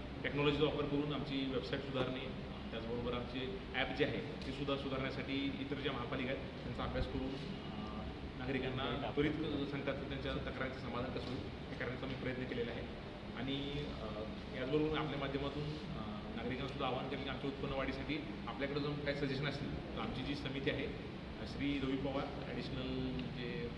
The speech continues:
अ, महानगरपालिका आयुक्त आहेत, त्यांच्याकडं तुम्ही लेखी स्वरूपात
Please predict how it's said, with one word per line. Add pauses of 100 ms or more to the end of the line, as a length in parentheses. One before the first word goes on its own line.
(120)
अ, (400)
महानगरपालिका
आयुक्त
आहेत, (420)
त्यांच्याकडं
तुम्ही
लेखी
स्वरूपात